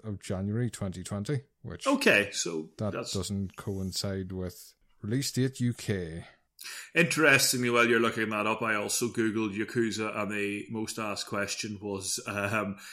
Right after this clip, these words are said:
Speaker 2: "Is Yakuza okay for twelve-year-olds?"
Speaker 1: <laughs>
Speaker 2: And
Speaker 1: Of course.
Speaker 2: <laughs> Exactly.
Speaker 1: Life lessons.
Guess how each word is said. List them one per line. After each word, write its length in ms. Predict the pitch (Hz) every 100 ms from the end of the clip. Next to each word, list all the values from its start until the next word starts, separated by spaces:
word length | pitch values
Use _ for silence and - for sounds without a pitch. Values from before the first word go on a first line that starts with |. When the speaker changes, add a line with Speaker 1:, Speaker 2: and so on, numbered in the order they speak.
| -
Speaker 2:
"Is 260 | 208 240 156
Yakuza 600 | 208 - 214 180 135 165
okay 440 | 160 147 131 135 165
for 140 | -
twelve-year-olds?" 1000 | - 147 98 98 101 101 120 180 - - - _ _ - -
Speaker 1:
<laughs> 0 |
Speaker 2:
And 800 | 131 - _ _ 110 120 117 110
Speaker 1:
Of 60 |
course. 480 | 107 302 302 - - _
Speaker 2:
<laughs> 200 | 147 156
Exactly. 580 | 147 - 190 160 156 240
Speaker 1:
Life 100 | 190
lessons. 560 | 165 127 110 90 -